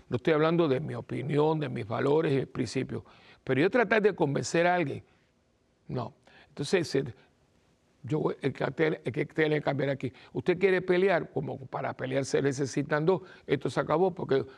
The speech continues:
con mucho, con permiso, otro, nos vemos otro día. Y me voy, me voy. Pero yo no voy a entrar en el dime que te diré,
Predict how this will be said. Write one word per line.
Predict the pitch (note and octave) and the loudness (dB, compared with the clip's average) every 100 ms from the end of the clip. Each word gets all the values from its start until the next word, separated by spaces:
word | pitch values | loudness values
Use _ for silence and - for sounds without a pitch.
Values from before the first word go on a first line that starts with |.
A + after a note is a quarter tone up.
| - | -6
con | - C#3 | -2 0
mucho, | D#3+ - - | 0 -2 -6
con | - C#3 | -4 -2
permiso, | D#3 E3 A3 - D#3+ - - - | 0 0 0 -2 -6 -10 -14 -2
otro, | C3+ C3+ - | -2 -2 -4
nos | A#2 | -2
vemos | B2 C3 A#2 | 0 -2 -6
otro | - C3 | -4 -4
día. | B2 | -2
Y | - | -2
me | B2+ | 0
voy, | C3 F3 A#3 F#3+ - _ _ - | 2 2 2 -2 -8 _ _ -2
me | B2+ | 2
voy. | D3 A#3+ D#3+ - - - | 4 2 0 -8 -20 -20
Pero | - C#3 | -4 -2
yo | D3 | 2
no | F#3+ | 2
voy | G3+ | 2
a | |
entrar | F#3+ F#3 G3 | 2 2 2
en | F#3+ | 2
el | E3+ | 2
dime | F3+ F#3 | 2 2
que | E3+ | 0
te | D#3+ D#3+ | 0 2
diré, | E3+ | 2